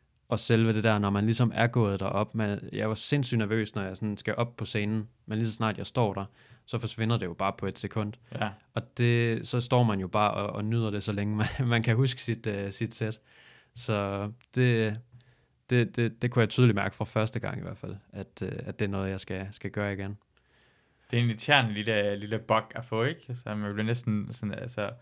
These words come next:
Speaker 1: Ja, ja, præcis.
Speaker 2: men det
Speaker 1: Ja.
Speaker 2: forsvinder jo aldrig nogensinde. Jeg tror, man kommer... Det, det kender jeg næsten ikke nogen. Sådan, jeg snakker, øh, Simon Kold, han skulle faktisk have optrådt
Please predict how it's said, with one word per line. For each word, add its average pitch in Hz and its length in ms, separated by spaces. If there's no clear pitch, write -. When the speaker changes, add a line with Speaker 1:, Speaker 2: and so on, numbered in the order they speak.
Speaker 1:
Ja, 147 180
ja, 127 60
præcis. 120 440
Speaker 2:
men 104 80
det 135 60
Speaker 1:
Ja. 117 100
Speaker 2:
forsvinder 127 340
jo 107 100
aldrig 104 340
nogensinde. 101 400
Jeg 98 100
tror, - 160
man 101 100
kommer... 101 280
Det, 107 280
det 110 120
kender 147 160
jeg 123 60
næsten 117 260
ikke 107 160
nogen. 104 240
Sådan, 107 240
jeg 104 80
snakker, 113 720
øh, 120 60
Simon 110 320
Kold, 151 380
han 117 140
skulle 120 180
faktisk 120 220
have - 80
optrådt 123 380